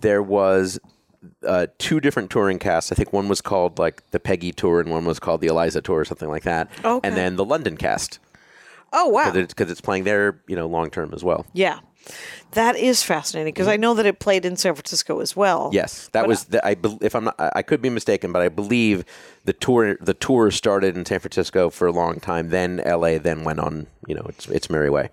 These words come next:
Speaker 2: And then went on its merry way.
Speaker 1: Mm-hmm.
Speaker 2: Okay. So now l-, to go back to, um, Next to Normal,
Speaker 1: Mm-hmm.
Speaker 2: it is, it's a story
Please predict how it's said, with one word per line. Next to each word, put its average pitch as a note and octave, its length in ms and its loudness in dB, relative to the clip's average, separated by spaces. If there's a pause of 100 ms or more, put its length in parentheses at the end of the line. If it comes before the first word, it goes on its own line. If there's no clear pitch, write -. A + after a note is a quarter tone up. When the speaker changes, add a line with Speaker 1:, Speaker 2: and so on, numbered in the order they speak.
Speaker 2:
And F3+ 160 -2
then F3 120 0
went D#3+ 160 2
on E3 140 2
its E3+ 220 -4
merry G#3 280 2
way. B3+ 520 0
Speaker 1:
Mm-hmm. C3 140 -10 (360)
Speaker 2:
Okay. G3 580 0 (300)
So B3 400 2
now B3 240 2 (260)
l-, C#4 200 0 (100)
to E4 140 0
go G4+ 160 2
back F#4+ 400 0
to, F3+ 440 4
um, D#3+ 420 -2 (100)
Next F#3+ 300 0
to F#3 80 -6
Normal, D3+ 400 0
Speaker 1:
Mm-hmm. E3+ 140 0 (440)
Speaker 2:
it C#4 180 2
is, A#3+ 720 2 (380)
it's A3+ 180 0
a C4+ 80 0
story D#4+ 720 2